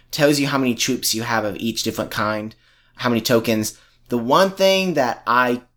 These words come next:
maybe would say, and it's, again, it's not really a complaint, is that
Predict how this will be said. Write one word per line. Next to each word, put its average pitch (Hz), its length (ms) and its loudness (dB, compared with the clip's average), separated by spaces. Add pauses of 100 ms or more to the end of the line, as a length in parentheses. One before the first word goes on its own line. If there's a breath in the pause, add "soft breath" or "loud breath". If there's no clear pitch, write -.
(340)
maybe 113 600 0
would 131 140 0
say, 127 260 2
and 113 80 -2
it's, 98 140 -8
again, 110 320 -2
it's 95 160 -6
not 113 120 2
really 110 120 0
a 101 40 -8
complaint, 104 420 -8
is 120 160 -4
that 127 320 0